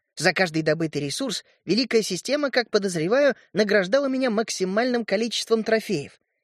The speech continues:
Видимо, каждый мой срез воспринимается ей, словно он первый. Уверен, это из-за моего уровня.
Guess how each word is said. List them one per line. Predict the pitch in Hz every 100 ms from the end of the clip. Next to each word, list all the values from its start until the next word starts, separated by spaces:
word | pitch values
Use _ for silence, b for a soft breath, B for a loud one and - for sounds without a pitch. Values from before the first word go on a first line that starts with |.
| _
Видимо, | 151 180 185 165
каждый | - 180 151 151
мой | 160 143
срез | 156 240 202 b b -
воспринимается | 165 - 196 214 262 240 233
ей, | 233
словно | - 220 247 226
он | 240 233
первый. | - 226 139 - - _ _ _ -
Уверен, | 143 202 175 135
это | 143 160
из-за | 151 151
моего | 160 165 170 190
уровня. | 190 127 95